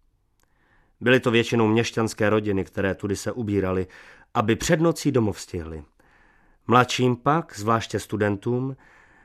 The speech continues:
nechtělo se dlouho z té stinné klenby hájové,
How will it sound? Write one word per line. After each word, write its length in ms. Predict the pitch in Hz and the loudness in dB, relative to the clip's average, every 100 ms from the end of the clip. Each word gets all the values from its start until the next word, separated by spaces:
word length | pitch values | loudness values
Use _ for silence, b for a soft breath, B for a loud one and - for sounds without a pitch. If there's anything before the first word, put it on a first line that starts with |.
| - | 0
nechtělo 360 | 143 - 175 175 | 0 2 2 4
se 160 | 190 | 2
dlouho 520 | 135 147 175 139 95 | 6 8 8 6 0
z 120 | 95 - | -4 -2
té 180 | 110 | -2
stinné 380 | 98 - 127 123 | -2 0 2 2
klenby 340 | 120 113 107 98 | 2 2 2 2
hájové, 600 | 101 98 82 78 78 | 2 0 -2 -6 -12